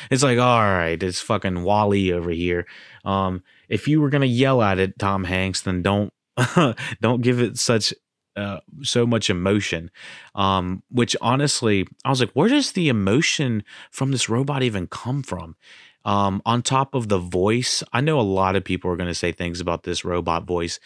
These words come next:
It's like, uh, "Oh, how are you doing, Finch?" You know, it, it really is a fucking robot voice to the point where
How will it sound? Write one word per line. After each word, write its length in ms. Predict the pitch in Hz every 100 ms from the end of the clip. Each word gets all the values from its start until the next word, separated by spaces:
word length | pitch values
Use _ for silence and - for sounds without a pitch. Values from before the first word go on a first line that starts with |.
| - - - -
It's 320 | 131 123 -
like, 280 | 127 127 -
uh, 260 | 143 147 -
"Oh, 320 | 147 151 139
how 260 | 151 151
are 220 | 151 151 151
you 240 | 151 151
doing, 420 | 170 170 117 95
Finch?" 320 | 87 90 92
You 160 | 90 117
know, 100 | 117
it, 200 | 107 127
it 180 | 143 135
really 680 | 135 110 98 120 123 113 104
is 320 | 110 110 101
a 60 | 98
fucking 420 | - 98 98 90
robot 420 | 95 95 87 85
voice 300 | 90 87 87 -
to 80 |
the 100 | 92
point 260 | 90 95 92
where 220 | 92 87